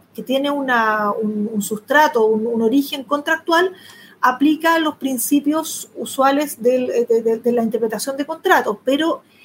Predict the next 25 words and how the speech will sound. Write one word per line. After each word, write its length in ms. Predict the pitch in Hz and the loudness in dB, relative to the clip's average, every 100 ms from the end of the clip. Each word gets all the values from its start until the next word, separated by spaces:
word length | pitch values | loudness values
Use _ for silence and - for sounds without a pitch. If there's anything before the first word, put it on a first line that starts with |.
| - - _ | -20 -20 _
en 160 | 269 277 | -2 -2
especial 640 | - - 247 - 294 349 415 - _ _ _ _ _ _ - | -4 -6 -4 -2 2 2 2 -2 _ _ _ _ _ _ -10
el 140 | 269 240 | 0 2
árbitro 400 | 254 269 - 285 | 2 0 -2 -2
lo 120 | 262 | 0
que 100 | 233 | 0
debe 200 | 254 285 | 0 0
hacer 420 | 285 294 339 - | -2 -2 -4 -4
es 280 | - 277 - | -4 -4 -4
buscar 520 | 254 - - 277 294 - _ _ _ | -8 -6 0 0 0 -10 _ _ _
cuál 180 | - 311 | 2 2
fue 140 | 311 359 | 4 2
la 120 | 320 | 2
verdadera 560 | 302 330 277 247 285 | 0 -2 0 2 2
intención 560 | 370 370 349 294 302 330 | 0 -2 -4 -4 -6 -4
de 100 | 330 | -4
las 140 | 311 | -6
partes, 680 | - - 330 302 - 277 - _ _ _ _ - _ _ - | -2 2 2 0 -6 -8 -10 _ _ _ _ -20 _ _ -2
eh, 280 | 262 262 - - | 0 0 -4 -4
actuan-, 580 | 240 - 302 320 311 - 233 | -4 2 2 2 -4 -12 -4
quienes 260 | 285 320 294 | -2 0 -4
actuando 440 | 247 294 302 311 | -2 -2 0 0
de 100 | 285 | -2
buena 320 | 247 277 269 | 0 0 -2
fe 400 | - 285 359 571 | -4 -2 -2 -2